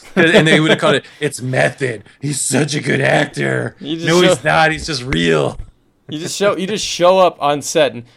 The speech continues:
Speaker 2: you're like, "Hey, where's Shia LaBeouf?" And he just, like, dumps a blue can of paint on himself. He's like, "Check it out, guys.
Speaker 1: <laughs> I'm so
Speaker 2: I just
Speaker 1: method.
Speaker 2: did it."
Speaker 1: And he's like, "Oh, dude,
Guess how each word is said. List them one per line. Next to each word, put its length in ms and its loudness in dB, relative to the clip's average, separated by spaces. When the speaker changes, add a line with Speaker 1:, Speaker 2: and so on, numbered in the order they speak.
Speaker 2:
you're 120 -2
like, 180 0
"Hey, 140 -2
where's 280 -2
Shia 240 4
LaBeouf?" 300 0
And 100 -2
he 60 -4
just, 240 -8
like, 240 2
dumps 340 0
a 120 -4
blue 400 -2
can 300 -4
of 100 -8
paint 280 -4
on 120 -8
himself. 320 -6
He's 180 -6
like, 220 -4
"Check 160 -8
it 80 -4
out, 200 2
guys. 640 -2
Speaker 1:
<laughs> 160 -20
I'm 200 0
so 260 0
Speaker 2:
I 20 -2
just 100 0
Speaker 1:
method. 240 2
Speaker 2:
did 300 2
it." 240 -20
Speaker 1:
And 80 0
he's 100 0
like, 180 0
"Oh, 240 4
dude, 400 -4